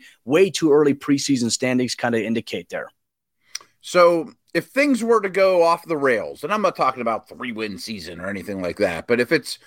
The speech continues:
Speaker 2: i-, if they're not in the thick of the playoff hunt, the top ten type of N F L team, it, what went wrong? You know, wh-, what, what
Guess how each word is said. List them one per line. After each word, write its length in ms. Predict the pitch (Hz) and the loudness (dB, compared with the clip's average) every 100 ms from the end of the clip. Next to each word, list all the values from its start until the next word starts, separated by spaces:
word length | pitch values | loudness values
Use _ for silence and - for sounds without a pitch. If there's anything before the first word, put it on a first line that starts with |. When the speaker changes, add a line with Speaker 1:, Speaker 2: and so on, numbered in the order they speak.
| - - _ | -20 -20 _
Speaker 2:
i-, 140 | 160 135 | 0 2
if 160 | 175 | 2
they're 140 | 185 180 | 2 0
not 440 | 190 214 202 - | 2 2 2 -2
in 140 | 160 165 | -2 0
the 80 | 135 | -2
thick 380 | - 185 175 | 0 -2 -2
of 100 | 160 | -4
the 80 | 127 | -4
playoff 540 | - 139 123 120 104 - | -4 0 2 2 0 -2
hunt, 320 | 110 95 85 | -2 -2 -4
the 80 | 117 | -8
top 420 | - 156 156 - | -4 -2 -2 -4
ten 360 | - 147 139 | -2 -2 -2
type 320 | 120 131 123 117 | -4 -2 -2 -4
of 140 | 98 - | -10 -6
N 140 | 117 | -4
F 160 | 110 120 | -2 0
L 180 | 110 | -2
team, 500 | 98 - 113 98 85 - _ _ _ _ _ _ _ _ _ | -2 -4 -4 -4 -10 -14 _ _ _ _ _ _ _ _ _
it, 180 | 104 - _ | -10 -10 _
what 380 | 139 143 233 262 | -14 2 2 4
went 200 | 233 190 | 2 2
wrong? 300 | 156 110 - _ | 2 0 -6 _
You 100 | 135 | 2
know, 260 | 143 135 135 | 4 4 0
wh-, 340 | 131 139 135 | -2 -4 0
what, 220 | 165 - | 0 0
what 160 | 175 | 0